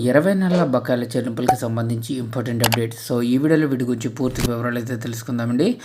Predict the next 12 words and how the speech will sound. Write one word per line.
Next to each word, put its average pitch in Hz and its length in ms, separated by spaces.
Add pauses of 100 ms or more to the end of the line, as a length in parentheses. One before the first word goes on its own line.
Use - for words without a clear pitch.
(220)
So, - 180
ముందుగా 127 320
పెండింగ్‌లో 135 460
ఉన్నటువంటి 127 480
బకాయిలతో 120 440
పాటుగా 123 320
కొత్త 120 300
పీఆర్సీ 123 440
అమలు 120 240
కావాలని 120 440
కోరుకుంటున్న 120 760
ప్రతి 131 320